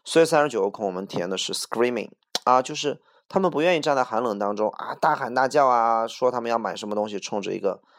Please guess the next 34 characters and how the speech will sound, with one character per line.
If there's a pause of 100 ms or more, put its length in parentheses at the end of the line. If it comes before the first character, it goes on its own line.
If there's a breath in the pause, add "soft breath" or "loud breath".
(160 soft breath)
喇
叭
里
边
喊。 (540 soft breath)
因
为
在
这
同
时，
他
们
更
加 (140)
期
待
什
么
呢？
他
们
期
待
drive
through
啊，
快
点
开
过
去，
on
their